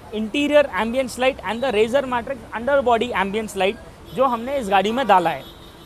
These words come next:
And now, friends, it is time to show you the best lighting headlight upgrade in this car। आइए गाड़ी के अंदर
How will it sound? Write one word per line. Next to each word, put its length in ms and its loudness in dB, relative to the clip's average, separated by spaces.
And 200 0
now, 200 6
friends, 400 0
it 60 2
is 160 4
time 220 -6
to 120 -12
show 180 -4
you 140 -8
the 120 -4
best 220 -4
lighting 380 2
headlight 400 0
upgrade 360 0
in 140 -4
this 200 0
car। 220 4
आइए 280 4
गाड़ी 260 -2
के 100 -4
अंदर 260 -2